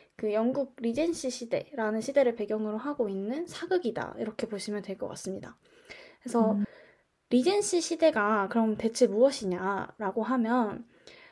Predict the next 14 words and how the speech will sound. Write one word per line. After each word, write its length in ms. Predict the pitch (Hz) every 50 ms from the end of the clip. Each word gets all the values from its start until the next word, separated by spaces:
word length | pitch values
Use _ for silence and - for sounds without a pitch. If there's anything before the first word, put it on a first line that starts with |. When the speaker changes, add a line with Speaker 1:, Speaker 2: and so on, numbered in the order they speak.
| - - _ _ -
Speaker 1:
어, 480 | 226 220 220 220 220 214 214 220 - - _ _ _ _ -
리젠시 400 | 226 247 254 320 359 359 349 320
시대를 480 | - - 302 294 254 240 269 311 349
이제 160 | 311 233 214 -
번역해서 500 | - 226 220 277 285 - 330 294 262 220
얘기하자면은 840 | 185 196 202 208 214 220 240 262 285 285 269 254 220 220 247 247 226
섭정 360 | 240 311 - - - 381 370
시대라고도 640 | 359 - 285 - 233 196 185 185 196 202 - 196 185
얘기할 320 | 180 - 214 226 262 285
수 160 | 285 - -
있는데요. 680 | 190 190 190 196 196 190 180 175 - 254 262 214 214 226 - - - - _ _
이 80 | - 247
시기는 520 | 240 - 302 - 294 269 269 302 320 302
이제, 420 | 247 190 - 196 196 190 196 -